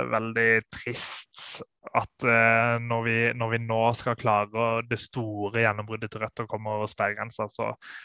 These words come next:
så kan vi ikke ha de de supre festene med, med, hvor det er plass til alle som vil, men at vi må liksom holde, holde antallet nede, sånn som i Oslo, hvor vi bare har halv kapasitet.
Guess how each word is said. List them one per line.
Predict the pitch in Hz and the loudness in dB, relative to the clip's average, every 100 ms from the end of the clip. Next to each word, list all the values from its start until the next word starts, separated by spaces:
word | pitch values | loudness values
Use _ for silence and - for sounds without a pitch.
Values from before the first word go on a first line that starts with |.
| - _ | -18 _
så | - - | -4 -2
kan | - 131 131 | 2 2 4
vi | 127 | 2
ikke | - 110 - | 2 0 6
ha | 110 113 117 | 8 10 8
de | 113 107 107 98 _ - _ _ - | 4 0 0 -2 _ -20 _ _ -2
de | 107 | -2
supre | - - 113 101 - 117 | -2 -4 -4 -6 -4 -2
festene | 113 101 - 113 117 113 113 110 110 | 0 -2 2 0 2 2 4 2 0
med, | 110 107 113 110 113 117 110 | 2 2 2 -2 -12 -6 0
med, | 110 110 110 107 113 - - - 135 120 127 | 2 4 2 0 -2 -6 -14 -16 -16 -16 -8
hvor | 117 113 | -2 2
det | |
er | 107 | 4
plass | 113 - - | 2 0 2
til | - | 4
alle | 110 110 - | 4 0 -2
som | 110 | 0
vil, | 110 113 98 - 143 | 4 4 2 -6 -12
men | 120 110 | -4 0
at | 110 117 | 0 -2
vi | 110 | -2
må | 110 110 110 | 0 2 2
liksom | 107 104 107 104 107 _ - - | 0 -4 -6 -8 -12 _ -6 -2
holde, | 107 101 107 107 - - - - | -2 0 2 2 0 -20 -20 0
holde | 120 104 107 107 107 107 107 107 104 _ - - - - - | 0 2 0 2 4 4 4 4 0 _ -20 -20 -20 -4 4
antallet | 127 120 - 135 135 131 | 4 4 8 10 10 8
nede, | 123 113 110 127 120 | 6 8 6 4 2
sånn | 127 | -2
som | 113 127 | -4 -4
i | 117 | -4
Oslo, | 107 - 123 120 | -4 -4 0 0
hvor | 117 113 113 113 | 0 0 0 0
vi | 113 | 4
bare | 104 98 107 | 4 6 6
har | 104 | 6
halv | 117 117 | 4 2
kapasitet. | - 104 110 117 - 110 110 | -2 -2 -2 -4 2 4 4